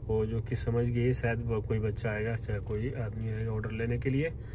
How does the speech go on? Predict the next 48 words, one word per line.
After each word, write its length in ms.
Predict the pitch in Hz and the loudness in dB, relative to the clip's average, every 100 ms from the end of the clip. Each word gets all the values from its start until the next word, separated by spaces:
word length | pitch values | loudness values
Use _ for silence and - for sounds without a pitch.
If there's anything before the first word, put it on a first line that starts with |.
| - - - - - | -8 -8 -8 -8 -4
तो 440 | 110 107 107 110 113 | -2 0 0 0 -2
अभी 200 | 113 123 | 2 4
हम 220 | 131 - | 4 2
इंतज़ार 420 | 131 123 127 139 143 | 2 2 4 4 4
करते 280 | 151 147 | 2 4
हैं 120 | 165 180 | 2 4
और 200 | 127 127 | 4 2
इसको 220 | - 151 | 4 6
हम 160 | 135 135 | 6 6
drop 160 | 131 | 4
up 140 | 143 143 | 4 4
नहीं 140 | 151 | 6
करेंगे 300 | 156 151 147 | 6 6 4
क्योंकि 340 | 139 147 151 156 | 4 2 2 2
payment 320 | 143 147 156 | 4 4 4
complete 460 | 143 135 139 160 - - - - - 117 | 4 4 4 2 0 -6 -8 -8 -2 2
नहीं 320 | 120 127 131 | 6 10 10
हुआ 200 | 120 104 | 8 4
है। 100 | 98 | 0
ठीक 200 | - 147 170 | 0 0 2
है 60 | |
friend, 220 | 165 165 - - - - - - - - | 2 2 0 -4 -8 -8 -8 -8 -10 -8
तो 360 | 104 107 120 113 | -4 -4 -4 -4
अभी 220 | 113 131 | 2 4
payment 320 | 127 123 127 | 4 6 6
देखिए, 180 | 120 117 | 6 4
payment 340 | - 127 135 131 | 6 6 6 6
complete 360 | 127 120 135 | 4 6 6
हो 80 | 123 | 8
गया। 140 | 127 123 | 8 6
अब 100 | 120 | 4
इसको 220 | - 123 | 4 4
हम 80 | 117 | 4
drop 160 | 117 | 4
अप 120 | 113 110 | 2 2
कर 100 | 107 | 0
देते 280 | 101 98 95 | 0 -2 -2
हैं। 100 | 101 | 0
देख 120 | 110 | 0
सकते 120 | 131 | 0
हैं 160 | 123 117 | 0 0
green 200 | 120 117 | 2 4
हो 60 | |
गया, 120 | 120 | 4
पहले 220 | 120 117 113 | 4 4 4
red 220 | 123 123 | 4 2
था। 200 | - - - - - - - - | -2 -4 -4 -4 -6 -6 -6 -4
और 160 | 110 | -2